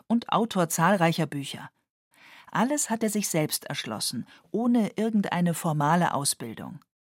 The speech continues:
In seinem bekanntesten Buch Und ich war nie in der Schule erzählt Stern von seiner Kindheit,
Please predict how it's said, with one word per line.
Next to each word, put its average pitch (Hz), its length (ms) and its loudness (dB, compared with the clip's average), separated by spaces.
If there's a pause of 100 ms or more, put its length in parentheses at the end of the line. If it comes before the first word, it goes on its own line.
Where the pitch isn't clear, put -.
(840)
In 180 120 4
seinem 185 400 6
bekanntesten 180 760 0
Buch 185 380 -4 (460)
Und 156 200 -2
ich - 160 -10
war 139 140 0
nie 165 200 2
in 147 140 -4
der 135 120 -6
Schule 196 440 -2 (540)
erzählt 196 420 0
Stern 190 340 2
von 202 200 2
seiner 196 240 2
Kindheit, 165 600 2